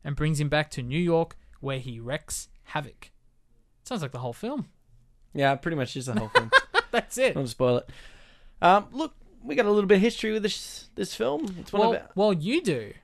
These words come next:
Speaker 2: Oh.
Speaker 1: I've never actually seen this before.
Speaker 2: There you go.
Speaker 1: 'Cause it was part of a sound course.
Speaker 2: Oh.
Speaker 1: You did, I did not do.
Speaker 2: Always nice to go down memory lane back when,
Speaker 1: Ah.
Speaker 2: uh,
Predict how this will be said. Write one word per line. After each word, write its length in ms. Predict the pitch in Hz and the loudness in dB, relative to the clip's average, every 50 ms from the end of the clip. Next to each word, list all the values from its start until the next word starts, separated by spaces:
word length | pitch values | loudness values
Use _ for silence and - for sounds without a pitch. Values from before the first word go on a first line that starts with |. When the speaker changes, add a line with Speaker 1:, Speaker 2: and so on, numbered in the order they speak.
| _ _ _ | _ _ _
Speaker 2:
Oh. 240 | 180 214 247 226 - - | 2 4 4 4 2 0
Speaker 1:
I've 100 | 202 233 | 0 0
never 180 | 262 269 262 247 | 2 2 2 2
actually 360 | 190 226 220 - - 185 160 | 0 -2 -2 -4 -4 -6 -6
seen 340 | - - - - 226 247 240 | -6 -6 -6 -4 -4 -4 -4
this 140 | 202 - | -4 -6
before. 420 | - - 139 - - 127 107 113 139 | -6 -8 -10 -8 -8 -10 -10 -6 -4
Speaker 2:
There 100 | 139 131 | -4 -4
you 100 | 120 120 | -2 -2
go. 260 | 123 131 139 - - - - | -4 -4 -4 -6 -10 -12 -4
Speaker 1:
'Cause 180 | - - 165 170 | -2 -2 0 2
it 60 | 190 | 2
was 180 | 175 175 170 165 | 0 0 -2 -2
part 260 | - - 175 175 175 | -4 -2 -2 -2 -2
of 100 | 170 147 | -4 -6
a 60 | 131 | -8
sound 680 | - - - - - 185 208 226 240 226 190 156 143 - | -10 -10 -10 -4 -2 -2 0 0 0 0 0 -2 -4 -4
course. 360 | - 143 120 107 107 - - - | -6 -6 -8 -6 -8 -8 -2 2
Speaker 2:
Oh. 440 | 147 170 208 226 214 175 131 - - | 4 6 8 8 8 6 4 0 -2
Speaker 1:
You 200 | 156 156 185 208 | -2 -2 0 0
did, 280 | 190 175 190 190 190 185 | 2 4 4 4 4 2
I 140 | 175 170 170 | 2 0 0
did 160 | 156 165 160 | -2 -2 -2
not 240 | 160 175 185 175 - | -2 -2 -4 -4 -6
do. 280 | 139 117 110 110 123 - - - - - - - - - - - | -10 -12 -10 -12 -16 -18 -20 -20 -20 -20 -20 -20 -20 -20 -14 -4
Speaker 2:
Always 280 | - 156 156 147 127 | 2 2 4 4 4
nice 260 | 139 147 147 147 143 - | 2 0 0 -2 -2 -6
to 80 | - 139 | -8 -8
go 100 | 143 135 | -8 -6
down 260 | 143 131 127 127 135 | -6 -6 -8 -6 -6
memory 340 | 147 151 147 143 139 139 135 | -6 -6 -6 -6 -8 -8 -8
lane 500 | 135 139 139 143 143 147 151 151 147 135 | -8 -8 -6 -6 -6 -6 -6 -4 0 2
back 260 | 139 135 - 165 - | 2 2 2 0 0
when, 280 | 139 135 131 123 123 120 | 0 0 2 2 0 0
Speaker 1:
Ah. 760 | 120 - 143 139 135 131 131 127 123 123 123 120 120 120 117 | -2 -4 -4 -6 -8 -8 -8 -4 -4 -2 -2 -2 -2 -4 -4
Speaker 2:
uh, 60 | 117 | -8